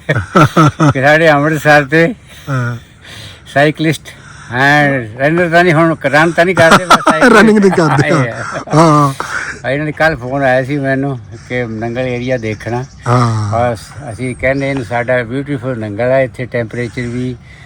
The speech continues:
Speaker 2: ਆਮ ਪੰਜਾਬ ਨਾਲੋਂ ਤਿੰਨ ਡਿਗਰੀ ਘੱਟ ਹੁੰਦਾ,
Speaker 1: ਘੱਟ
Speaker 2: ਇਹਦਾ
Speaker 1: ਹੁੰਦਾ।
Speaker 2: ਕਾਰਨ ਹੈ ਇੱਥੇ ਪੇੜ ਪੌਦੇ ਜ਼ਿਆਦੇ ਆ।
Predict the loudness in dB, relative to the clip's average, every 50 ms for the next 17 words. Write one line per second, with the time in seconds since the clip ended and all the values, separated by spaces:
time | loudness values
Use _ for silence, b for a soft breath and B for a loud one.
0 | B B B B B -10 -8 -8 -8 -8 -8 -8 -6 -4 -4 -2 -4 -4 -4 -2
1 | -2 -2 -2 -4 -6 -6 -6 -6 -6 -6 -6 -6 -6 -6 -6 -6 -6 -4 -2 -2
2 | -2 -2 -4 -8 -10 -6 0 2 2 2 2 2 0 -2 -2 0 0 -2 -2 -2
3 | -2 -4 -4 -4 -4 -4 -4 -6 -8 -8 -10 -10 -8 -6 -8 -6 -6 -8 -8 -8
4 | -8 -8 -8 -8 -8 -8 -8 -10 -10 -10 -8 -8 -10 -10